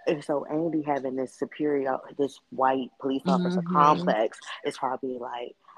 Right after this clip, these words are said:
Speaker 1: "I mean, she's different. I can save her." And that
Speaker 2: And
Speaker 1: is just
Speaker 2: just
Speaker 1: gonna be something. Mm-mm-mm.
Speaker 2: and the way cops address, like, civilians to kind of feel like they're the balls, they know better.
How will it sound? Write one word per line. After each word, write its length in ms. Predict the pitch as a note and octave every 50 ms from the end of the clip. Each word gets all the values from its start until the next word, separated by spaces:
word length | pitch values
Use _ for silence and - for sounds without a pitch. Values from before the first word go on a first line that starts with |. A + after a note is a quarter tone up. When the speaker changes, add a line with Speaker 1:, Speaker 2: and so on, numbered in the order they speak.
| - -
Speaker 1:
"I 120 | C3+ C3 C3+
mean, 240 | C#3+ C#3+ C3 B2+ -
she's 300 | - - D#3 D3 C3 -
different. 340 | C3+ C#3 - - B2+ - -
I 80 | C3+
can 220 | C3 - - B2 - _
save 280 | - B2+ B2 B2+ C3 - -
her." 280 | B2+ A#2 A#2 - - -
And 760 | - B2+ B2+ C3 B2 B2 B2 A#2+ B2 B2 A#2+ A#2+ A#2 B2 B2+ - _ _ _ _ _ _ _ _ _ _ _ E5+ E5+ - _ E5 E5 _ _ - _ _ _ _ _ _ _ _ _ _ _ _ _ _ - C#3+ C3
that 80 | C3+ C3+
Speaker 2:
And 120 | F3 E3+
Speaker 1:
is 60 | E3 -
just 200 | G#3 A3 - -
Speaker 2:
just 0 |
Speaker 1:
gonna 180 | A#2+ A#2+ -
be 120 | - A#2+ A2+
something. 580 | - - B2+ - - - A2+ A2 - - - _ _ _ -
Mm-mm-mm. 300 | - C#3 - - A#2+ - -
Speaker 2:
and 100 | E3 F#3
the 80 | G3 G3
way 100 | F#3+ G3
cops 320 | - - E3+ E3+ - -
address, 440 | - D3+ D3+ B2+ C#3+ C3+ C#3+ - -
like, 200 | D3+ C3+ A2+ B2+
civilians 600 | - - D#3 C3 B2+ C#3 C#3 C3 A#2+ B2 B2+ B2+ -
to 140 | - D3+
kind 180 | - - C#3+ C3
of 100 | C3 C3
feel 160 | - D3 C3+
like 200 | A#2+ A#2+ A#2 A#2
they're 120 | B2 C3 B2+
the 120 | B2+ B2
balls, 360 | B2 B2 B2 A#2+ A#2+ B2+ B2+ -
they 100 | C3 B2+
know 160 | B2+ B2 B2
better. 480 | A#2 B2+ B2 A#2 A#2+ B2+ D3 D#3+ E3